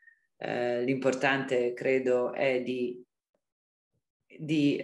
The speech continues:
essere fedeli ad abitudini, perché abbiamo parlato di abitudini di rispetto e di distanza, di non abbracciare delle certezze quando non le possiamo avere. E pi-, per cui io penso che siamo ben allenati da questo momento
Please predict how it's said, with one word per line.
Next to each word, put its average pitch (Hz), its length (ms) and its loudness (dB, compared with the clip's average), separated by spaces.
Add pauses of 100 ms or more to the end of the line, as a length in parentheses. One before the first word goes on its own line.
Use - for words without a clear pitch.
essere 160 420 4
fedeli 160 480 6
ad 143 120 4
abitudini, 147 840 0
perché 123 240 -2
abbiamo 131 240 0
parlato 131 440 -2
di 127 100 -2
abitudini 131 760 -4 (140)
di 170 220 6
rispetto 120 540 2
e 120 40 4
di 123 140 2
distanza, - 920 -2 (680)
di 196 180 4
non 214 180 4
abbracciare 160 600 2
delle 143 200 4
certezze 135 640 -4
quando 139 320 0
non 139 200 2
le 123 120 0
possiamo 117 500 -4
avere. 135 580 0 (760)
E 214 160 4
pi-, 165 300 4
per 247 160 4
cui 240 220 6
io 185 120 8
penso 220 320 6
che 175 120 6
siamo 185 320 4
ben 233 220 6
allenati 156 960 -2 (120)
da 131 180 -6
questo 135 340 -4
momento 131 840 -2